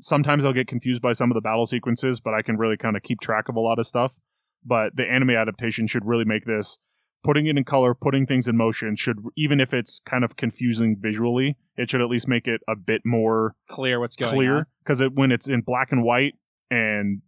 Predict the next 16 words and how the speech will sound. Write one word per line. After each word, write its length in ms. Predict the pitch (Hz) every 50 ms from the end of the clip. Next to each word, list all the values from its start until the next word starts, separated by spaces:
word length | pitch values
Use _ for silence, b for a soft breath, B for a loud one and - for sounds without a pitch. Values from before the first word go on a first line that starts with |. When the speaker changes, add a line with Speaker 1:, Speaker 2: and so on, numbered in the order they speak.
| - 123
Speaker 1:
drawn 520 | - 139 123 127 127 123 120 117 113 101 -
the 80 | 135
way 140 | 120 120 120
the 120 | 113 110 104
artist 280 | 98 113 120 113 -
draws 240 | - 113 113 120 117
it, 160 | 131 131 131 _ _ _ _ _ _ _
sometimes 440 | - - 135 127 120 127 123 120 117
it 80 | 110
does 160 | 107 117 113 104
get 180 | 110 117 107 110
really 280 | 113 123 127 123 120
confusing 480 | - - 117 - 120 120 110 104 107 104
what's 160 | 104 98 -
going 240 | - 110 104 101 101
on 240 | 95 87 90 98